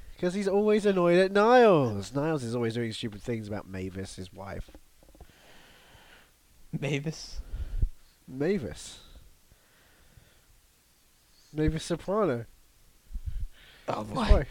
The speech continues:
Speaker 2: So, episode ten, season fifteen.
Speaker 1: Season six, disc two, episode five. Four. Confusing. But four,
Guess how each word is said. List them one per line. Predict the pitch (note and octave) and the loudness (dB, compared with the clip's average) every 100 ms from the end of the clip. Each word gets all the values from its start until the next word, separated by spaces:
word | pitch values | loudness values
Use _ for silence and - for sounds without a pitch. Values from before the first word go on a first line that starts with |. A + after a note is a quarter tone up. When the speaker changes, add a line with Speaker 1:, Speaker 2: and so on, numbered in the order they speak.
| - - - - - - - - - - - - - - - - | -10 -16 -16 -20 -18 -20 -20 -20 -20 -20 -18 -18 -20 -20 -20 -18
Speaker 2:
So, | - - E3 D3 A#2+ G2+ - - - - _ _ _ _ _ _ | -4 8 12 12 10 6 0 -20 -20 -20 _ _ _ _ _ _
episode | A2 B2+ C#3+ - C#3+ C#3+ C#3+ C#3 B2+ - | -4 -4 -4 -4 0 2 0 0 -6 -12
ten, | - A2+ A#2+ B2 G#2+ E2+ | -4 0 0 0 -2 -6
season | - A#2 C3+ C3 C3 - - | -4 -2 -2 -2 -4 -6 -8
fifteen. | G#2+ A2+ - - C3 - - - | -4 -4 -6 -10 -10 -10 -12 -8
Speaker 1:
Season | - F3+ G3+ G3 G#3 | -4 0 0 2 6
six, | - A#3+ B2+ - | 6 6 2 -4
disc | - D#3+ F3+ - - | -4 -4 -4 -10 -4
two, | - F#3 C3+ A2 D#2+ | 4 6 6 2 -2
episode | D#2+ - C3+ D#3+ | -8 -6 -2 -2
five. | - F3 B2+ F#2+ F#2+ - _ - _ | 0 2 2 0 -8 -10 _ -20 _
Four. | - - - D#4+ D4 D4 D4 C#4+ C#4 C4+ - - - | -20 -12 0 8 12 12 12 12 12 12 8 -14 -2
Confusing. | - A2 F#3+ E3+ B2 C3+ _ _ _ _ _ _ _ _ _ _ _ _ _ _ _ _ - - _ | -2 0 -2 -2 -4 -8 _ _ _ _ _ _ _ _ _ _ _ _ _ _ _ _ -20 -20 _
But | - | -20
four, | - D3+ D#3 F3 F#3 | -8 0 2 2 0